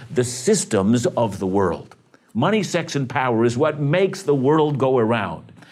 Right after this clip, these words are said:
It's about getting things for myself, the pleasure that I can have in this life, the money that I can have, so that I can set my own course in life and the power I can exercise over others. We've all acted in a worldly fashion,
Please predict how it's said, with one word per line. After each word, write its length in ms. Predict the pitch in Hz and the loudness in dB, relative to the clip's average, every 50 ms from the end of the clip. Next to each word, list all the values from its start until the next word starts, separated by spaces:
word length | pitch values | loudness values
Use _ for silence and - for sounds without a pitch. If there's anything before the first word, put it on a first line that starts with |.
| - - - - | -20 -18 -10 -2
It's 180 | 143 165 165 - | -2 -2 0 0
about 400 | 147 117 151 143 147 143 120 101 | -2 0 2 2 2 0 0 -2
getting 340 | 110 151 160 175 190 180 165 | 0 0 2 2 2 0 0
things 400 | - - 147 139 139 139 131 117 | -4 -2 -2 0 0 0 -2 -4
for 160 | - - 123 | -4 -4 -4
myself, 600 | 113 107 107 107 107 - - 113 95 85 - - - - - - | -2 -2 -2 -4 -4 -2 -2 0 0 0 -4 -6 -16 -18 -14 -4
the 120 | - 143 143 | -2 -2 -2
pleasure 560 | - - - 180 202 196 160 - 98 82 78 | -2 -4 -2 0 0 2 0 0 -2 -4 -4
that 160 | 76 98 90 | -4 -4 -4
I 120 | 85 80 | -4 -4
can 140 | 80 - 90 | -4 -6 -6
have 240 | 85 98 92 85 78 | -4 -4 -4 -4 -4
in 60 | 85 | -6
this 180 | 80 90 87 - | -8 -8 -6 -4
life, 220 | 101 92 87 - - - - - - | -2 -2 -2 -4 -6 -14 -16 -8 -4
the 120 | 127 131 | -2 -2
money 460 | 120 131 147 185 214 214 160 107 98 | 0 0 0 0 0 0 0 0 0
that 180 | - 101 92 82 | -2 -4 -4 -4
I 140 | 85 82 82 | -4 -6 -8
can 180 | - - 92 | -6 -8 -8
have, 480 | 87 85 107 90 - - - - _ _ _ _ _ _ - - | -6 -6 -6 -6 -8 -10 -14 -18 _ _ _ _ _ _ -20 -14
so 180 | - - 139 | -2 0 0
that 120 | 127 135 131 | 2 2 0
I 80 | 131 | 0
can 160 | 127 127 123 110 | 0 -2 -2 -2
set 320 | - - 160 156 117 120 | -2 0 0 0 0 0
my 180 | 131 123 120 120 | -2 0 0 0
own 280 | - 131 139 160 175 151 | 0 2 2 2 0 0
course 400 | - - 127 113 107 104 - 113 | -4 -2 0 0 0 0 0 -2
in 100 | 107 98 | -2 -2
life 400 | 82 76 78 78 87 85 - - - - - - - - | -4 -4 -6 -6 -8 -10 -10 -14 -20 -20 -18 -16 -6 -4
and 180 | 131 123 110 | -2 0 0
the 60 | 117 | -2
power 500 | 117 120 - - - 165 165 175 190 185 190 - | -4 -6 -10 -6 -4 0 2 2 2 2 2 0
I 100 | 127 117 | -2 -2
can 160 | 120 123 107 | -2 -2 -2
exercise 640 | 113 113 110 - 110 104 - 107 95 98 98 98 | -2 -4 -4 -6 -8 -6 -4 -4 -2 -2 -2 -2
over 280 | 101 95 92 90 98 95 | -2 -4 -2 -2 -4 -4
others. 520 | 104 123 120 76 - - - - - - _ _ _ _ _ _ - - - - | -4 -6 -8 -10 -14 -16 -20 -20 -20 -20 _ _ _ _ _ _ -20 -20 -20 -8
We've 300 | - 127 147 147 139 113 117 - | -2 0 2 2 2 0 -2 -4
all 480 | 135 139 143 160 170 180 196 196 - - | -2 0 0 2 2 0 0 -4 -6 -6
acted 640 | - 127 127 131 123 - - 151 147 131 127 123 - - | -4 -4 -4 -4 -6 -4 -2 0 0 0 -4 -8 -8 -4
in 180 | 135 131 135 127 139 | -2 -2 -2 0 0
a 100 | 131 123 | 0 0
worldly 800 | 101 101 107 131 143 143 135 135 117 117 117 120 127 123 120 | 0 0 0 2 4 4 4 2 2 2 2 2 2 2 0
fashion, 580 | 123 120 117 135 127 123 123 120 - - 80 | -2 -4 -6 -4 -4 -2 -4 -4 -6 -8 -12